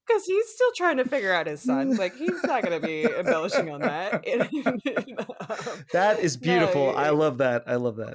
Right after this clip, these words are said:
Speaker 2: That's
Speaker 1: Thanks.
Speaker 2: fantastic.
Speaker 1: Thank
Speaker 2: All
Speaker 1: you.
Speaker 2: right, well, we've arrived at the end. Trek, marry, or kill. Surrender.
Speaker 1: Okay. Um, all right. Trek, marry, or kill. A-, and I've thought about this a lot.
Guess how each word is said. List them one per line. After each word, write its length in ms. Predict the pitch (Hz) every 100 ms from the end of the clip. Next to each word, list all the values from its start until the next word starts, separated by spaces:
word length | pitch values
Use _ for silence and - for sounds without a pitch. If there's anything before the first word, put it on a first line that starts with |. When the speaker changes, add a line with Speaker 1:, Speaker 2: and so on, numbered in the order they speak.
| 131 214
Speaker 2:
That's 180 | 113 -
Speaker 1:
Thanks. 0 |
Speaker 2:
fantastic. 500 | 110 104 113 113 - -
Speaker 1:
Thank 120 | 320
Speaker 2:
All 60 | 220
Speaker 1:
you. 60 |
Speaker 2:
right, 120 | 247
well, 180 | 151 156 - _ _
we've 260 | 151 180 160
arrived 360 | 156 165 190
at 100 | 190
the 140 | 196 202
end. 240 | 262 185
Trek, 340 | - 160 170 -
marry, 320 | 160 160 151
or 160 | 131
kill. 560 | 123 - 151 117 101 107 _ -
Surrender. 760 | - 127 117 127 117 101 98 _ _ _ _ _ _ _ _ _ _ _ _ _ _ _ _ _ - - - 175
Speaker 1:
Okay. 400 | - 175 165 - _ - - - - - -
Um, 540 | 196 185 170 165 170 - -
all 260 | 170 214 180
right. 280 | 165 131 - -
Trek, 320 | - 202 196
marry, 260 | 180 175 -
or 180 | 170 180
kill. 480 | - 156 127 - - -
A-, 180 | -
and 100 | 175
I've 120 | 208 226
thought 240 | 294 302
about 260 | 311 247 -
this 160 | 208
a 60 | 190
lot. 400 | 170 131 131